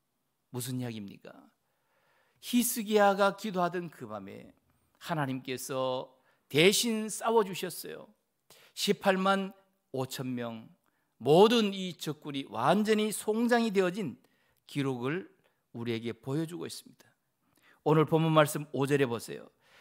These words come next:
"하나님이 그 성중에 계심에 성이 흔들리지 아니할 것이라. 새벽에 하나님이 도우시리로다." 아멘.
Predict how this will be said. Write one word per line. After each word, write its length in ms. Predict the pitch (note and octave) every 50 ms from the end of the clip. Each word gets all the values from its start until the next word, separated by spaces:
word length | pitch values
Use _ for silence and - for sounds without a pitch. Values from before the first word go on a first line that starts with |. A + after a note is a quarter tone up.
| _ _
"하나님이 440 | - - F3+ F3 E3+ E3 D#3+ D#3+ D#3 D#3
그 180 | - D3+ D#3+ D#3+
성중에 480 | - - E3+ E3+ D#3+ D3+ D#3 D#3 D3+
계심에 640 | C3+ C#3 C#3 C3 - D3 D3 C#3+ C#3 C3 C3 - - _ _ - - _
성이 600 | - - - A3+ A3 G3 F3+ E3 D3+ C3 - - _ _ _ _
흔들리지 760 | - - F#3 E3+ D#3+ D#3 D#3 D3+ D3 C#3+ C3+ C#3 D3 - - -
아니할 380 | A#2+ B2 B2 D#3 F#3 G3 G3+
것이라. 540 | G3+ G3+ D3+ - D#3 D3 C3 B2+ A#2 B2 - _ _ _ _ _ _
새벽에 800 | - - - - G3+ F3+ G#3+ G#3 G3 G3 G3 G3 G3 F#3+ G3 - -
하나님이 680 | - - - F3 E3 D3+ D3 D3 D3 D3 D3 D3 C#3+ _ _ -
도우시리로다." 920 | - D3+ D#3 D3+ C#3 - - B2+ B2+ B2+ A#2 G#2+ A#2+ A#2 A#2 - - - A3 _ _ _ _ _ _ _ -
아멘. 600 | - A#2+ A#2+ A2 A2 A2 A2 - - - -